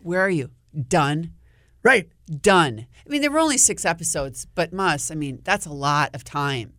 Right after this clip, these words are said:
Speaker 2: Have you ever, be honest, have you ever watched a show without Dave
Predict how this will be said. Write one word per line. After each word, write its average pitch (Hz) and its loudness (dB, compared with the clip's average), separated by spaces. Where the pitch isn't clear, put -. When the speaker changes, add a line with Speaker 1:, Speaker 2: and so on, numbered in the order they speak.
Speaker 2:
Have 202 4
you 208 6
ever, 226 4
be 156 2
honest, 135 -4
have 127 0
you 139 2
ever 190 6
watched 170 0
a 120 -2
show 95 -2
without 139 0
Dave 143 -2